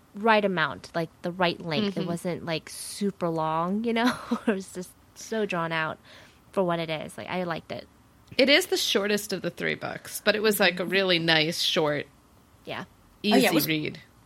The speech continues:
Speaker 3: it was, like, the perfect length because a lot of people I know don't like setup books.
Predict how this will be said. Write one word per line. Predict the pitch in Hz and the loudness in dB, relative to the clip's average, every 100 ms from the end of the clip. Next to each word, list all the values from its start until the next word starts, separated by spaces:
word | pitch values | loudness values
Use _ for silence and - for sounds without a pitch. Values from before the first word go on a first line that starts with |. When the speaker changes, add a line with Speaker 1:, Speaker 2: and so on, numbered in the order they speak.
| _ 233 | _ -2
Speaker 3:
it | |
was, | 262 285 | 0 2
like, | 302 | 0
the | 330 | -2
perfect | - 226 220 214 - | -2 -2 0 -2 -2
length | 170 165 196 214 - - - - - - | 0 2 2 -2 -12 -20 -20 -20 -14 -6
because | 220 220 | -2 4
a | 240 | 6
lot | 285 | 6
of | 277 | 6
people | 214 202 | 4 6
I | 180 | 4
know | 165 170 | 6 4
don't | 151 156 147 | 2 0 0
like | 143 156 - - | 0 0 -6 -6
setup | - 214 247 | 0 0 2
books. | 277 320 - | 0 0 -2